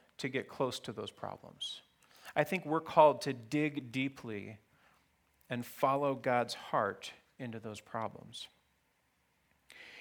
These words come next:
In Micah six eight, uh, God says, "What does the Lord require of you? To do justice, to love mercy, to walk humbly with your God." The doing of justice, mishpat, doesn't happen from a long ways away.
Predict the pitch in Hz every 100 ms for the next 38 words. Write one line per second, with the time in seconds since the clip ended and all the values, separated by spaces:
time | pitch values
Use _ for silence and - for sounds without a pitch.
0 | - 143 151 160 160 135 165 - 165 151
1 | 139 143 139 135 143 139 139 123 139 131
2 | 127 120 123 - 151 185 214 226 269 294
3 | - - _ _ _ - 135 113 120 175
4 | 208 143 127 - - 147 202 - - -
5 | _ _ _ _ _ _ - 143 131 127
6 | 117 113 - 139 131 123 113 110 - 117
7 | 113 107 107 - 110 107 147 110 98 98
8 | - - - - 139 123 135 190 190 185
9 | 165 156 143 123 117 131 156 - - 110
10 | 117 - - - - - - 127 123 -
11 | - 135 104 - - - - - 147 143
12 | - 160 147 123 113 123 120 117 113 113
13 | 110 110 110 110 - 117